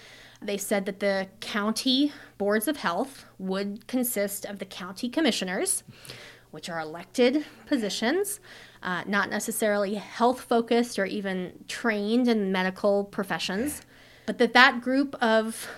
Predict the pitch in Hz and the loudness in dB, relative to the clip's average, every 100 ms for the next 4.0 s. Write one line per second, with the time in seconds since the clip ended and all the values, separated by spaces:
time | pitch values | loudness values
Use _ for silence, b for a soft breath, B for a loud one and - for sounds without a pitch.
0 | B - 226 - 403 - 180 226 277 - | B -8 -6 -2 0 2 2 0 -4 -8
1 | b b b b b 208 233 214 - - | b b b b b 6 8 8 0 -10
2 | _ _ _ - - - 262 240 180 247 | _ _ _ -14 -6 4 6 6 2 -2
3 | 403 B B B - 208 196 196 190 - | -2 B B B -4 0 2 0 -2 -6